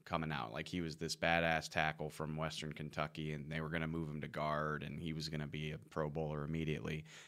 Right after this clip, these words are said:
Hasn't played this year. Uh, they also drafted Dan Feeney, who's a third-round pick, who's playing, I mean, he's starting and playing well for them as a rookie. They went and got Russell Okung, uh, from Denver after he was let go there. So they pieced together this line to help Phillip Rivers. In the same vein,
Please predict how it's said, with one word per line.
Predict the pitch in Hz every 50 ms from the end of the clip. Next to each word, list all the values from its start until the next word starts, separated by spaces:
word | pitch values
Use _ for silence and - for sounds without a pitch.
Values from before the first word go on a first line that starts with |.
| -
Hasn't | - 107 107 95 90 80
played | - 87 82 76
this | 80 78 - -
year. | 76 76 78 76 78 -
Uh, | 82 85 85 85
they | 85 87 92
also | 98 98 - - 98
drafted | 87 87 90 92 90 - - 90 80 76
Dan | 92 92 92 92 92
Feeney, | 85 - - 104 101 101 98 95 90 - - - - - - - _ _ _
who's | - 98 85 90
a |
third-round | 85 - 98 101 98 90 95 92 90 87 85
pick, | - 92 87 - -
who's | - 87 80 -
playing, | - - 98 90 90 90 80
I | 87
mean, | 90 87 85
he's | 92 92 87
starting | - - - 98 92 90 90 87 87 87
and | 85 82
playing | 80 - 90 87 87 85 82
well | 82 82 85 82
for | - - 82
them | 82 82 82 82
as | 82 78
a | 78 78
rookie. | 78 85 82 80 - 85 82 78 - - - - - - _
They | 95
went | 92 98 98 95
and | 92
got | 95 95 92 90 73
Russell | 90 92 92 - - 90 87 87
Okung, | 80 90 92 82 - - 98 98 95 92 92 90 90 - - - - -
uh, | 85 82 82 82
from | 78 - - 82 80
Denver | 78 90 90 87 82 87 85 85
after | 85 82 80 - 85
he | 80 85 85
was | 85 80 80
let | 85 82 78
go | 82 82 82
there. | 85 85 85 82
So | - - 87 82 80 - - - - - - - _
they | - 92 90
pieced | - - 123 113 - -
together | 110 95 104 104 98 98
this | 90 90 85 -
line | 92 98 98 95 92 90 87
to | 87
help | 87 90 90 87 -
Phillip | - 98 92 87 82 71 87
Rivers. | 90 87 85 90 87 82 -
In | 60 - - 90 92 92 87
the | 82
same | 80 - 113 107 107 98 85
vein, | 92 92 90 90 87 87 85